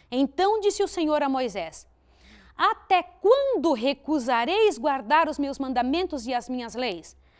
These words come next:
Lembrai-vos que o Senhor vos deu sábado. Por isso ele no sétimo dia vos dá pão para dois dias, cada um fique no seu lugar, e que ninguém saia no seu lugar no sétimo dia." Então, queridos, o que que vocês entenderam?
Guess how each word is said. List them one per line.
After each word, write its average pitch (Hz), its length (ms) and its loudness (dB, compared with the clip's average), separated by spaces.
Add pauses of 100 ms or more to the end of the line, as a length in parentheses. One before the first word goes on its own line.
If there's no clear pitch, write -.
(180)
Lembrai-vos 392 960 0
que - 100 -2
o 370 60 0
Senhor 339 420 0
vos 294 200 -6
deu 339 180 -4
sábado. 349 720 -4 (400)
Por 285 240 2
isso 415 420 -2
ele 311 280 0
no 254 120 -2
sétimo 277 440 -4
dia 262 240 -4
vos 247 180 -6
dá 226 160 -4
pão 277 460 -4 (440)
para 220 300 4
dois 320 440 2
dias, 202 360 -8
cada 302 300 0
um 294 120 0
fique 302 240 -6
no 277 100 -2
seu 277 160 -8
lugar, 214 440 -4 (220)
e 262 80 -2
que 277 120 -4
ninguém 254 340 -2
saia 247 220 -4
no 240 120 -6
seu 247 160 -8
lugar 202 320 -6
no 190 100 -12
sétimo 202 440 -12
dia." 202 260 -10 (340)
Então, 320 280 -2
queridos, - 440 -16 (220)
o - 40 -20
que 320 140 -6
que 311 80 -8
vocês 254 320 -8
entenderam? 196 500 -10